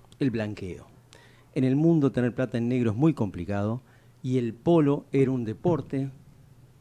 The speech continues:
que la gente que tenía mucha plata tenía su platita en negra y destinaba ahí.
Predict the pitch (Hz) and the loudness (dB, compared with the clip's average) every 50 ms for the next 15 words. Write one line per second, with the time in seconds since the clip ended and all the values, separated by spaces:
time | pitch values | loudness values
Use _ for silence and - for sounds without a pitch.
0 | - - _ - 127 107 95 - - - 151 180 190 160 139 - 104 90 - 92 | -20 -20 _ -10 -10 -8 -8 -8 -4 0 2 4 4 2 0 -2 -4 -4 -4 -6
1 | 98 98 98 113 156 196 - 185 160 135 131 113 107 - 131 117 - 120 95 104 | -6 -6 -6 -4 -6 -4 -2 -2 -2 -2 -2 -4 -2 -2 -4 -4 -4 -4 -4 -4
2 | 127 180 185 - 170 131 127 110 95 107 101 - 104 101 101 98 101 101 104 98 | -4 -4 -4 -4 -4 -4 -4 -4 -4 -6 -6 -6 -6 -6 -4 -4 -2 -2 -2 -2
3 | 98 92 - - 92 90 87 85 73 53 62 - | -4 -4 -6 -8 -10 -8 -8 -10 -12 -14 -16 -20